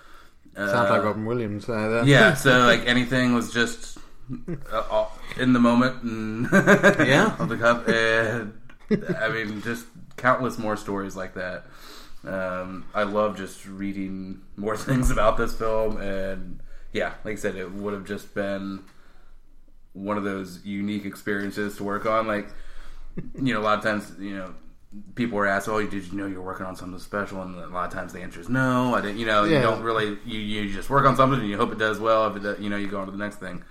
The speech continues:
Speaker 1: Yeah.
Speaker 2: You had to have known this was something special.
Speaker 1: No, yeah. It, I mean, the script. I can't think of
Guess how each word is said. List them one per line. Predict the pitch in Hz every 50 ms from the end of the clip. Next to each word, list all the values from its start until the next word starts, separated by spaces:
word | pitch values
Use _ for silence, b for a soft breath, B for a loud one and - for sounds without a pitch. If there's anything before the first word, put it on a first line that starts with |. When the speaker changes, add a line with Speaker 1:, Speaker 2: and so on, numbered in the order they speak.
| - -
Speaker 1:
Yeah. | 120 131
Speaker 2:
You | 156 151
had | 139 131 120 110
to | 107 98
have | 95 98
known | 95 92 95 92
this | 90 - -
was | 90 -
something | - 92 85 - - 87
special. | - - 92 85 90
Speaker 1:
No, | 208 - 147 127 117
yeah. | 120 127 123 110 92 92 98 107
It, | 120 127 127 147 147 139 143 - - B B B B B B B B B B
I | - 170
mean, | 180 180 175 - 151
the | 160 160 180 165
script. | - - - - - - 196 196 165 - - - - - - - - - b b b b b b b b b -
I | - 156 143
can't | 139 - - 175 180 185 185 180 160 143 -
think | - 165 151 143 139 139 143
of | 135 131 127 120 120 123 -